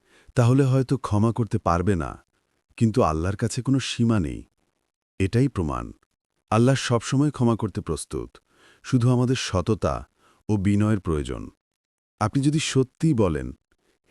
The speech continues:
"হে আল্লাহ, আমি ভুল করেছি, আমাদের ক্ষমা করুন," তাহলে অচিরেই আপনার হৃদয় হালকা হয়ে যাবে,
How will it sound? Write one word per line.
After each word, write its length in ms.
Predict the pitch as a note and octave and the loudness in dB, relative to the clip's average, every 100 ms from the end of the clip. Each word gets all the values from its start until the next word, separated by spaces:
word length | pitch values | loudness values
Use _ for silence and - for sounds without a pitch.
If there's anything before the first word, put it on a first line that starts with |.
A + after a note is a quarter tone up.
| A2+ | 0
"হে 140 | B2+ | 2
আল্লাহ, 340 | F2+ C#2+ A#1 - _ _ _ _ | 2 -2 -6 -10 _ _ _ _
আমি 200 | G2 A2 | 0 2
ভুল 340 | G#2 - C3+ C#3+ | 2 2 2 2
করেছি, 520 | A#2+ F#2+ - D2+ G#1 _ _ _ _ _ | 0 0 -2 -6 -8 _ _ _ _ _
আমাদের 300 | G2 A2 A#2 | 0 0 0
ক্ষমা 340 | - G#2 A2 | -4 -2 0
করুন," 420 | A2+ F#2 C#2+ A#1 A1+ _ _ _ _ _ | 0 -2 -4 -8 -14 _ _ _ _ _
তাহলে 260 | B2 B2+ C#3+ - | 0 2 2 0
অচিরেই 600 | G2 G2+ C#3 B2 D#2 A#1+ - _ _ _ _ | 0 2 2 2 0 -4 -14 _ _ _ _
আপনার 340 | G2 - B2 | -2 0 0
হৃদয় 500 | F#2+ F2+ F#2 F#2 B1 B1 _ _ | 2 0 2 0 -2 -10 _ _
হালকা 420 | _ - A#2+ B2 C3+ | _ 0 0 2 2
হয়ে 200 | G2 D#2 | 2 0
যাবে, 340 | D2 B1+ G1+ | -2 -4 -8